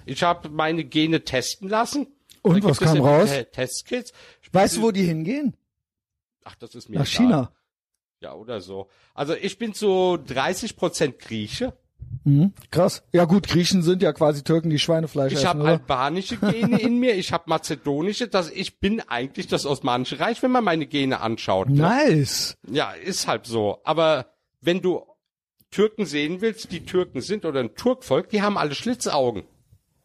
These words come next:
Speaker 1: Es gibt uns so, wie wir jetzt sind, nicht. Was meinst du, warum du Italiener und Türken nicht auseinanderhalten kannst? Oder, äh,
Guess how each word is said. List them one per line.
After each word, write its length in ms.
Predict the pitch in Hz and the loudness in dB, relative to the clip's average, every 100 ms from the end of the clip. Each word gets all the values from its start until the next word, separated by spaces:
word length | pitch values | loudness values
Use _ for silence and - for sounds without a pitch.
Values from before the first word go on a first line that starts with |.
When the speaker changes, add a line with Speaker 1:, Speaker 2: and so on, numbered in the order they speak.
| _ _ _ _ _ _ | _ _ _ _ _ _
Speaker 1:
Es 180 | 156 - | -4 -2
gibt 280 | 247 254 - | -2 -2 -2
uns 320 | 185 196 - | 0 0 0
so, 380 | 143 175 165 135 - | 0 2 2 -2 -8
wie 200 | 151 135 | -8 -2
wir 200 | 170 160 | 0 0
jetzt 380 | 143 160 160 | 0 0 -2
sind, 260 | - 123 - | -4 -4 -2
nicht. 260 | 123 104 - - - | -4 -4 -8 -20 -6
Was 160 | 143 | -4
meinst 280 | 190 208 220 | 0 -2 0
du, 60 | 196 | 0
warum 260 | 202 196 | 0 0
du 80 | 202 | -2
Italiener 500 | 185 180 185 180 214 | -4 -4 -2 0 2
und 100 | 196 | 2
Türken 240 | 196 202 202 | 0 -2 -2
nicht 140 | 175 | -2
auseinanderhalten 840 | 165 156 160 214 208 165 139 - | -2 0 0 0 0 -2 -4 -8
kannst? 440 | - 117 - - - | -4 -2 -4 -12 -6
Oder, 200 | 156 | -2
äh, 80 | 151 | -2